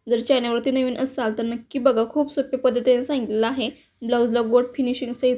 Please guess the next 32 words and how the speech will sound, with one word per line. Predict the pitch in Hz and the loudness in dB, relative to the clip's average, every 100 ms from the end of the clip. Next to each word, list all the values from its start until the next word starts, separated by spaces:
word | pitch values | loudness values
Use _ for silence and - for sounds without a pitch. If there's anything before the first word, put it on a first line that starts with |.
| 247 | -2
कसा | 247 240 | -8 -4
करायचं | 247 330 - 208 | -2 0 0 -2
ते. | - 381 - _ _ _ _ _ _ _ _ _ _ _ | -2 -2 -6 _ _ _ _ _ _ _ _ _ _ _
तर | 285 | 4
बघू | 262 277 | 6 2
शकता | 302 320 - | 0 -2 0
अशा | 285 285 | 0 0
पद्धतीने | 277 262 262 269 | 0 0 -2 -2
परफेक्ट | 285 277 294 277 | 0 0 2 0
असा | 277 262 | 0 2
गोट | 262 247 | 4 2
आपला | 247 240 | 0 -2
तयार | 254 240 | 0 0
करून | 226 247 247 | 2 2 2
झालेला | 233 294 233 220 | 2 2 2 2
आहे. | 220 277 277 214 - _ _ _ _ _ _ _ _ _ _ | 0 -2 2 0 0 _ _ _ _ _ _ _ _ _ _
तर | 247 | 4
या | 254 277 | 6 6
प्लेट्सवरती | 285 277 285 269 269 | 4 2 2 2 2
जी | 247 | 2
आपण | 254 254 254 | 2 2 0
मधोमध | 262 247 254 | 2 2 2
शिलाई | 262 269 233 | -2 0 0
केलेली | 240 247 226 | 2 0 2
होती, | 262 269 220 | 0 0 -2
तर | 240 | 0
ही | 262 254 | 2 2
शिलाई | 294 247 | 2 0
आपल्याला | 240 233 - | 0 -2 0
उसवून | 262 - 233 | -2 -2 0
घ्यायची | 254 254 233 | 2 2 2
आहे, | 240 254 | 0 2